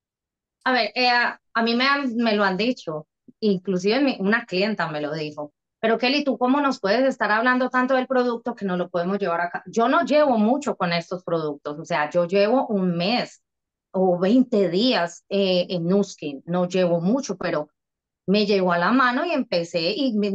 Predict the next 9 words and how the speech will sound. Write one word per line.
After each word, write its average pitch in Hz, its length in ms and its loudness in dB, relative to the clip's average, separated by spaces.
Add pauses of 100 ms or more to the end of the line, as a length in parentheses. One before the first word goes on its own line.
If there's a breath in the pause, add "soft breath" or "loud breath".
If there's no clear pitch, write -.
y 214 120 0
me 208 100 2
mandó 196 280 0
a 196 40 0
Rosita, 247 580 0
"Rosita, 302 680 0
tal 370 200 0
cosa, 247 320 0
Rosita", 262 440 -4